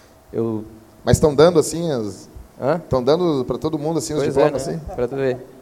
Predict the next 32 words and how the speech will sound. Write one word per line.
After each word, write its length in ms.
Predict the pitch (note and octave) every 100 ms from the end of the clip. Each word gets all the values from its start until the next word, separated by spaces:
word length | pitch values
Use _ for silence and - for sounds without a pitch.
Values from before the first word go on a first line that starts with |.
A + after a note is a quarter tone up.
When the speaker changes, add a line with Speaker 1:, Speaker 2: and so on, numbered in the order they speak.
| - - - - - - - -
Speaker 1:
<laughs> 300 | - - - - - - _ - - _ _
Eu 140 | A#2 A#2+
te... 240 | C3+ B2+ -
eu 340 | A#2+ A#2+ A#2+
acabei 260 | A#2 B2 B2+
de 80 |
terminar 280 | C3 C3 B2+
o 20 |
mestrado 480 | B2+ B2 - B2 B2
aqui 320 | A#2 - C#3 E3 - - - - _ _ -
em 60 |
Porto 220 | B2 A#2 A2+
Alegre 260 | A2 A2+
pela 160 | A#2 A2
Universidade 680 | A2 A2 G#2+ G#2+ G#2 G#2+ G#2 - -
Federal 240 | A2 G#2+ G#2+
do 80 |
Rio 40 | G#2
Grande 200 | A2 G2+
do 80 | G#2+
Sul, 340 | - C3 C3 - - -
um 40 | A#2
mestrado 280 | A#2 A#2
em 60 | A#2
ecologia. 500 | A#2 B2 B2 G#2 F#2+ - - - _ _ _ _ _ - -
Speaker 2:
Legal. 360 | A2 A#2+ G2 G#2 - - - - _ _ _ _ _ _ A2
Speaker 1:
E 40 |
Speaker 2:
Legal. 280 | A2 A2+ F#2+
Speaker 1:
acho 100 | A#2+
que 60 |
é 160 | A#2+ B2+
isso. 320 | A#2+ - -